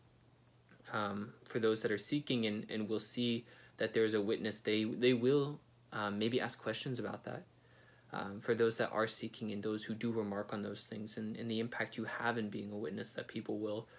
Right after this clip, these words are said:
will seek and will follow as the disciples followed Jesus, as those who are already seeking. Um, we see from the way that they're following John the Baptist that they're seeking for something. Um, they're seeking for something more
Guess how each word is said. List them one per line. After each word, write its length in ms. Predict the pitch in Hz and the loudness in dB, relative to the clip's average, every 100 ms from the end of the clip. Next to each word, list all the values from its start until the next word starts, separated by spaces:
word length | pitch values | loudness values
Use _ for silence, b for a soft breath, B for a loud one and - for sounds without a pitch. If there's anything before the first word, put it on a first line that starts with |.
| B B B B | B B B B
will 160 | 123 123 | 4 6
seek 320 | - 123 123 | 4 0 2
and 120 | 107 | 0
will 120 | 104 | -2
follow 380 | 101 - 110 104 | -4 2 4 4
as 180 | 101 98 | 2 0
the 100 | 101 | -2
disciples 520 | 101 - 110 113 107 | -2 -2 -2 0 -2
followed 280 | - 104 104 | 0 0 0
Jesus, 400 | - 110 101 - | -2 -2 -2 -2
as 160 | 104 | -4
those 220 | - 110 107 | -2 -2 -2
who 140 | - | -2
are 120 | 95 - | -4 0
already 400 | 117 123 135 160 | 2 4 4 2
seeking. 500 | - 113 - 104 117 - - | 0 -4 -4 -6 -8 -12 -10
Um, 280 | - 104 110 - | -6 -6 -6 -8
we 120 | 113 | -6
see 180 | 110 120 | -4 -4
from 220 | 117 113 | -4 -2
the 60 | 110 | 2
way 120 | 117 | 4
that 140 | 110 110 | 4 2
they're 80 | |
following 320 | 107 113 107 104 | -2 -2 -2 -2
John 180 | 110 | -4
the 60 | 107 | -4
Baptist 420 | 104 110 - 117 | 0 0 0 -6
that 140 | - - | -4 -4
they're 100 | 127 | -6
seeking 400 | - 123 - 107 | -4 -6 -4 -4
for 140 | - | -4
something. 460 | - - 120 - 135 B B B B B | -4 -8 -10 -10 -12 B B B B B
Um, 120 | 104 | -2
they're 100 | 104 | 0
seeking 300 | 101 147 123 | 0 0 2
for 100 | 113 | 0
something 400 | 113 110 101 104 | 0 0 0 0
more 340 | 101 101 101 | 0 0 -2